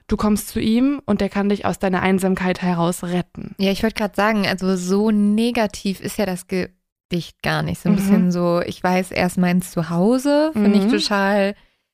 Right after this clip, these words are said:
Speaker 2: absurd für jemand, der in einem Baum auf einen lauert und total gruselig ist. Aber das heißt, dieser Mann ist eher so eine mystische Gestalt.
Speaker 1: Komplett.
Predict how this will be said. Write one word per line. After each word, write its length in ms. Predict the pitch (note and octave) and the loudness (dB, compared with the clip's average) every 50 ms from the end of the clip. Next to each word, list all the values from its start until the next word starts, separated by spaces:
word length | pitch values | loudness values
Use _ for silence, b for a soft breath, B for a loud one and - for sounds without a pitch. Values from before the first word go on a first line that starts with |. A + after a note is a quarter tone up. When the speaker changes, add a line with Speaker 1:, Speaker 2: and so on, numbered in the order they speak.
| _ _ | _ _
Speaker 2:
absurd 400 | - F#3 G3 G3 G#3+ A3 A3+ A3 | -8 -4 -2 0 2 2 2 0
für 120 | - - A3 | 0 -2 -2
jemand, 400 | F#3+ F#3+ F#3 G3 G3 G3+ - - | -2 -2 -2 -2 -2 -4 -4 -4
der 180 | A2+ A2 - | -4 -4 -2
in 160 | - F#3+ F#3 F#3+ | -2 -4 -4 -4
einem 160 | F#3+ F#3 - - _ | -4 -6 -8 -10 _
Baum 440 | - G3 G3+ G#3 G#3+ A3 G#3+ G3+ - | -8 -6 -4 -4 -2 -4 -4 -6 -6
auf 260 | - F#3+ - - - | -8 -10 -10 -10 -8
einen 180 | F#3+ F#3+ F#3 | -6 -4 -4
lauert 380 | F#3+ F#3+ F#3+ G3 G3 F#3+ F#3+ - | -2 -2 0 0 0 -2 -4 -4
und 240 | F3 F3+ F3+ F3 - _ | -6 -6 -6 -8 -10 _
total 320 | - - F#3+ - F#3+ F#3 F3+ | -8 -8 -6 -4 -4 -2 -2
gruselig 380 | F#3+ G3+ G3 F3+ E3+ E3+ - | -2 -2 -2 -2 -2 -4 -4
ist. 140 | G#2+ - B B B B B B B B _ | -6 -8 B B B B B B B B _
Aber 140 | - F#3+ G3+ | -4 -2 -2
das 100 | - - | 0 0
heißt, 360 | G#3 G#3 A3 - - - - - _ _ _ _ _ _ _ - | 0 0 0 -2 -6 -12 -16 -20 _ _ _ _ _ _ _ -4
dieser 200 | F#3 F#3 F#3+ F#3 | 0 0 2 2
Mann 220 | F#3 F#3 F#3+ G#3 | 2 2 2 0
ist 120 | G3 - | 0 0
eher 260 | - - G3 F#3+ F#3 F3 | -2 -2 0 0 0 0
so 80 | F#3 | 2
eine 460 | F3+ F3+ F3+ F3 F3 F3 F3 E3+ F3 - | 2 2 2 2 2 2 0 -2 -2 -2
mystische 640 | F#3 F3+ F#3 F#3 F3+ F3+ - - E3+ - - - | 0 2 2 2 2 0 -4 -8 -8 -6 -6 -8
Gestalt. 520 | - - - - - - - - - - - | -10 -10 -12 -12 -14 -14 -14 -12 -10 -8 -4
Speaker 1:
Komplett. 500 | F#3 G#3+ G3 - - - - - - | -2 0 -2 -2 -4 -8 -10 -14 -18